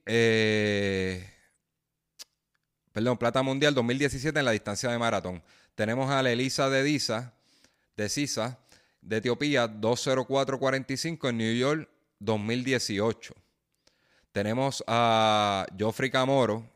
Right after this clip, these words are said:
que este es mi pick, este es mi favorito para, para ganar este año, que tiene, él es de Kenia, tiene dos cero seis doce en New York dos mil diecisiete y fue el ganador. ¿Qué pasa con él?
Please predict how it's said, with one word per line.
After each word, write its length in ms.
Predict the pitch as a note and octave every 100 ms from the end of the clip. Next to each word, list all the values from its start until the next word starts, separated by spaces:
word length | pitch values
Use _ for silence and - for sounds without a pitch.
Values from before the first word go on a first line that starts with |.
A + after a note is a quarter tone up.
| _
que 120 | F#2
este 420 | F#2+ - B2 B2 C3+
es 180 | - - _ _ _ -
mi 200 | G#2 G2+
pick, 340 | C3+ B2+ - _ -
este 240 | F#2 A2+
es 60 | A2+
mi 100 | A#2+
favorito 540 | C3 A#2+ A#2 B2+ A2+
para, 340 | G#2+ G#2+ G#2+ -
para 200 | G#2 G2+
ganar 200 | G2+ A2
este 260 | - B2+
año, 400 | B2+ A2 G#2 B2 - _ _ _ _ _ _ _ -
que 160 | G#2
tiene, 460 | A2 A#2+ C#3+ C#3+ - _ _ _ _ _ _ _ -
él 180 | A2 B2+
es 80 |
de 140 | C3 C3
Kenia, 360 | C#3 C3 A#2+ A#2
tiene 200 | A#2 A#2
dos 180 | A2+
cero 220 | - G#2 G2
seis 300 | B2+ B2+ A#2+
doce 540 | C#3 B2+ A#2+ A#2 -
en 140 | G#2 G#2+
New 120 | A2
York 200 | B2 C#3+
dos 120 | A#2+
mil 200 | A2 A2+
diecisiete 840 | A#2+ A#2 A2 - G#2+ G#2+ F2 E2 - -
y 100 | F2
fue 160 | -
el 80 | G2
ganador. 460 | A2 A2 G2 E2+ E2 _ _ _ _ _
¿Qué 120 | A2+ A2+
pasa 300 | C3 C#3+ C3+
con 220 | C3+ C#3
él? 280 | A#2+ F2+